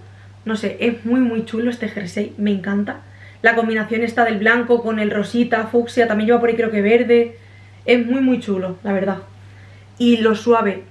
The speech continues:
abriga bastante y es muy, muy suave. Mirad, es que es muy chulo, me encanta. Es cortito, tengo que deciros, no llega a ser crop top ni nada de eso, pero es un jersey cortito, porque yo me lo suelo,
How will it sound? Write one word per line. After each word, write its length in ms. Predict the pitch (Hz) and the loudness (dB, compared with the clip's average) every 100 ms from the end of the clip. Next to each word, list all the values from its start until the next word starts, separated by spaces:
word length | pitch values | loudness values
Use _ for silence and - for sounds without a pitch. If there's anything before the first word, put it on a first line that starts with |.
| - | -2
abriga 340 | 208 220 254 | 0 2 2
bastante 540 | 214 196 - 240 262 294 | 2 0 -2 -4 -2 -2
y 120 | 240 | 0
es 140 | 240 | -2
muy, 160 | 233 254 | 0 2
muy 200 | 240 226 | 2 0
suave. 360 | 226 196 180 175 - - - - - - - - - - - - - - - - - - - - - - - - | -2 -4 -4 -8 -14 -20 -20 -20 -20 -20 -20 -20 -20 -20 -20 -20 -20 -20 -20 -20 -20 -20 -20 -20 -20 -20 -20 -12
Mirad, 280 | 214 196 196 - | -6 -4 -4 -6
es 140 | 196 | -10
que 100 | - | -6
es 80 | 202 | -2
muy 160 | 208 | -2
chulo, 320 | 196 185 185 175 - - - - | -4 -8 -8 -10 -14 -20 -20 -8
me 80 | 202 | -6
encanta. 420 | 190 190 190 175 - - - | -4 -4 -6 -8 -12 -18 -4
Es 140 | 240 262 | -2 2
cortito, 400 | 330 - 254 320 | 2 2 0 2
tengo 200 | 269 285 | 2 2
que 100 | 285 | 2
deciros, 360 | 247 240 262 294 | 0 0 -2 0
no 140 | 240 | 2
llega 180 | 262 294 | 2 0
a 40 | |
ser 220 | 277 269 | -2 -4
crop 280 | - 240 233 | -2 -2 -2
top 220 | - 220 | -4 -2
ni 140 | 220 220 | -2 0
nada 200 | 208 196 | 0 0
de 80 | 202 | 0
eso, 180 | 311 | 0
pero 280 | - 233 - - - - | 2 2 0 -8 -18 -6
es 100 | 240 | -2
un 160 | 302 | 0
jersey 300 | 294 262 262 | 0 0 0
cortito, 680 | 240 214 - 214 - 320 - - | 0 -2 -2 -2 2 0 -2 -8
porque 440 | 214 226 269 - | -6 -2 -2 -2
yo 160 | 190 214 | -4 -2
me 60 | |
lo 80 | 247 | -2
suelo, 520 | - 208 202 202 196 | -2 -2 0 0 -2